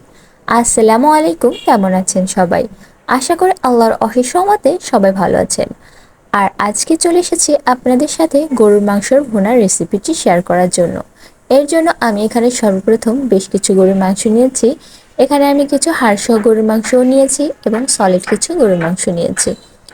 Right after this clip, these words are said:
এবার এটা আমি খুব ভালোভাবে ধুয়ে পরিষ্কার করে পানিটা ঝরিয়ে রেখেছি।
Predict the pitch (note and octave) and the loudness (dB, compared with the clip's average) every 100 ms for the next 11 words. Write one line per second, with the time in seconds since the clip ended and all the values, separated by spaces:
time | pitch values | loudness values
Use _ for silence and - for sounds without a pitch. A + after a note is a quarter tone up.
0 | - _ - C#4 D4+ D#4 - B3 B3 A#3 | -20 _ -2 0 2 0 0 0 2 0
1 | G#3+ A3+ A#3+ G3+ G3+ G#3 A#3 C#4 D#4 D#4 | 0 -2 -2 0 2 2 2 2 0 -2
2 | - A3+ G3+ D4 - - - - A3+ A3+ | 0 2 2 0 -4 -18 -4 2 2 2
3 | - A#3 A#3 D4 D#4+ A#3+ G#3 B3 B3 G#3 | 0 0 2 0 2 -2 0 0 0 0
4 | F#3 F3+ F3 E3+ E3 - C#4 | 2 2 0 -2 -2 -2 -4